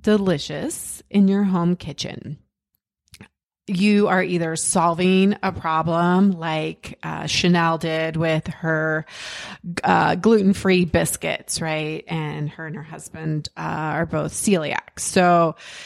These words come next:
uh, with Good Love Foods, she, um, created this amazing biscuit,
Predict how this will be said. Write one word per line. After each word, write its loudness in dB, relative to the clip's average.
uh, 4
with 0
Good 4
Love 0
Foods, 2
she, 0
um, -2
created -2
this -8
amazing 4
biscuit, 0